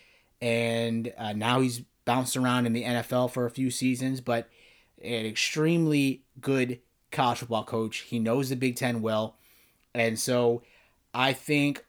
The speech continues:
on paper, this is a pretty solid hire. This is my opinion. I, I don't have any sort of, uh, rooting interest in the program at Illinois, but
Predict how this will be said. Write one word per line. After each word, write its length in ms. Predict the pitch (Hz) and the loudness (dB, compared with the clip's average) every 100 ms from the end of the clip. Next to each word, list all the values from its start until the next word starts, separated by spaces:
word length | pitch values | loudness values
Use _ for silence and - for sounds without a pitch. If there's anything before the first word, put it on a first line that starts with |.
| _ - | _ -4
on 320 | 127 123 113 | -2 0 -2
paper, 680 | - 190 170 156 143 135 _ | 0 0 2 0 -2 -4 _
this 240 | 139 185 254 | -2 -2 0
is 140 | 226 | -2
a 60 | 196 | -4
pretty 500 | - 196 214 214 196 | 0 0 2 -2 -4
solid 640 | - 180 202 208 196 185 _ _ _ | -2 2 2 2 -2 -4 _ _ _
hire. 540 | - 156 165 120 - - _ _ - | -8 -2 -2 -2 -8 -18 _ _ -6
This 140 | 117 | -4
is 80 | 120 | -2
my 200 | 117 127 | 0 0
opinion. 420 | 117 151 156 156 | -2 -4 -2 0
I, 180 | 120 107 | -2 -4
I 40 | |
don't 180 | 110 113 | -6 -4
have 260 | 120 123 117 | -4 -4 -4
any 300 | 120 120 120 _ _ _ _ _ | -4 -4 -8 _ _ _ _ _
sort 260 | - 127 | -2 2
of, 220 | 117 110 110 | 2 2 0
uh, 220 | 107 110 - _ _ | -2 -4 -10 _ _
rooting 560 | 107 135 139 131 120 - | -2 0 2 2 2 0
interest 560 | 135 147 160 151 - - | -2 2 2 2 0 -6
in 220 | 147 147 147 | -2 0 0
the 80 | |
program 560 | 131 160 151 156 160 160 _ _ | 2 4 4 4 0 -4 _ _
at 160 | 143 143 | -4 0
Illinois, 480 | 151 151 151 156 180 _ _ | 2 2 0 -2 -6 _ _
but 280 | 147 123 | 0 0